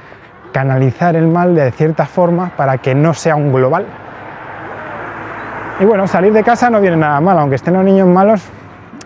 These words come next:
Ah, yo soy siempre de que cuanto más se salga de casa, aun estando enfermo, mejor. Ayuda el distraerse, ayuda el bombear la sangre,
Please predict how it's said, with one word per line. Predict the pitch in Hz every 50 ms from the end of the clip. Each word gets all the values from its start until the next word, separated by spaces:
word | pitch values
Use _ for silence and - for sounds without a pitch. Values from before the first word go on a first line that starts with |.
| - 165
Ah, | 151 151
yo | 147 160 190 202 208 208 202
soy | - - - 202 208 214 214 - - -
siempre | - - - 180 214 196 226 240 254 - - - -
de | 170 156 147 131 131
que | 123 - 139
cuanto | 123 - 131 123 135 135 135 131
más | 135 139 156 185 180
se | - 185
salga | 160 - 151 131 131 131 127
de | 127 123
casa, | 120 - 113 107 - 120 110 110
aun | 117 120 123
estando | 117 104 - 151 170 185 180
enfermo, | 156 139 165 165 202 233 254 - - - - - - - - - - - -
mejor. | 123 117 117 - - 151 139 131
Ayuda | 120 117 147 165 165 185 190 196 202 202 202 196 185 170
el | 156 139
distraerse, | 135 123 117 - - - 110 127 127 120 - -
ayuda | 117 120 127 147 165
el | 175
bombear | 160 151 143 127 117 123 131 131 123
la | 123 123
sangre, | - - 113 113 120 120 107 - -